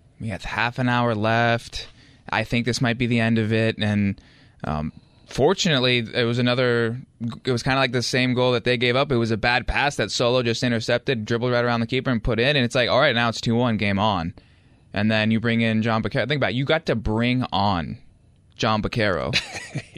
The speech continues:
Speaker 2: Yeah.
Speaker 1: Like, think about that.
Speaker 2: Yeah.
Speaker 1: You know, he has a great flick to Junior, and it's, like you said, it's two two, and then, yeah, I mean, I honestly, once it was two two, you're like, "Third goal's coming. Third goal's coming." And
Speaker 2: Yeah.
Speaker 1: Cali-, Calistri comes in, and that goal,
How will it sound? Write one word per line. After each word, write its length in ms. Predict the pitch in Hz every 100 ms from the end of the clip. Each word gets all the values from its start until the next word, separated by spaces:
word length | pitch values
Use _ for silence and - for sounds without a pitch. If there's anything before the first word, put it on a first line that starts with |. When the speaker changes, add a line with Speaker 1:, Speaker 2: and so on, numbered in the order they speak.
| -
Speaker 2:
Yeah. 60 | -
Speaker 1:
Like, 220 | 107 104
think 440 | - - - 214 170
about 320 | 113 101 95
that. 400 | 110 113 92 -
Speaker 2:
Yeah. 300 | - 78 71 -
Speaker 1:
You 80 | 113
know, 60 |
he 100 | 117 131
has 240 | 127 101 92
a 60 |
great 360 | 98 - 131 123
flick 320 | - 127 120
to 100 | 113
Junior, 580 | 98 113 113 113 113 107
and 140 | 95
it's, 340 | 104 101 - -
like 140 | 107
you 60 | 107
said, 160 | 120
it's 160 | 110 -
two 200 | - 143
two, 380 | - 131 139 147
and 100 | 120
then, 320 | 117 117 113 - - - - _ _ _
yeah, 320 | - 151 147
I 120 | 104 143
mean, 120 | 151
I 220 | 139 131
honestly, 260 | 147 151 160
once 220 | 151 147
it 60 | 143
was 140 | 147
two 200 | - 160
two, 200 | - 147
you're 160 | 151 131
like, 260 | 117 -
"Third 180 | 127 113
goal's 240 | 110 104
coming. 320 | - 98 101 123 -
Third 180 | 123 123
goal's 180 | 113 110
coming." 380 | - 87 85 131 - - _
And 400 | 87 95 87 73 - -
Speaker 2:
Yeah. 120 | -
Speaker 1:
Cali-, 280 | 64 113 131
Calistri 580 | - - 233 277 113 95 _ -
comes 280 | 127 156
in, 340 | 160 180 107 -
and 360 | 110 113 113 - - - - _ _ _ - -
that 280 | 113 151
goal, 280 | 123 101 95